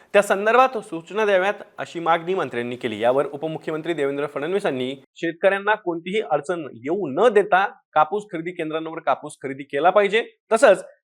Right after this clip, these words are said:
केंद्रांबाहेर व्यापारी आधारभूत किमतीपेक्षा कमी दरानं कापूस खरेदी करत असतील तर त्यांच्यावर गुन्हे दाखल करावेत,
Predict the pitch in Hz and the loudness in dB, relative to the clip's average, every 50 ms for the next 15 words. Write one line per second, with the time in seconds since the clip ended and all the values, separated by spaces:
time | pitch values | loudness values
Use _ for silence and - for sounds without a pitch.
0 | _ - 208 214 240 247 262 269 240 226 240 240 233 208 175 - - 190 196 - | _ 2 4 6 6 6 6 6 6 6 6 6 4 4 4 4 2 -2 -2 -2
1 | - 143 147 180 185 190 170 202 214 208 - 175 170 170 165 180 180 175 170 - | -2 0 2 2 2 2 0 -4 -6 -6 -8 -10 -8 -6 -6 -4 -4 -6 -4 -2
2 | - 190 190 - 165 170 180 180 185 175 180 180 185 - 160 139 - - 151 156 | -2 -2 -2 -2 -4 -2 2 2 2 2 2 0 0 0 0 0 0 -2 -8 -10
3 | 156 - - - - 143 143 143 151 - - 165 196 202 214 208 208 208 226 240 | -10 -12 -12 -10 -8 -8 -6 -8 -6 -4 -2 2 4 6 4 4 4 0 -6 -6
4 | 254 - _ _ _ _ - 156 151 - 165 160 165 190 180 180 160 147 139 143 | -8 -10 _ _ _ _ -8 -6 -2 -2 -2 -2 0 0 0 0 -2 -4 -6 -2
5 | 156 156 151 139 - 165 160 165 160 156 156 165 | 0 0 0 0 0 -2 -4 -2 -2 0 0 -2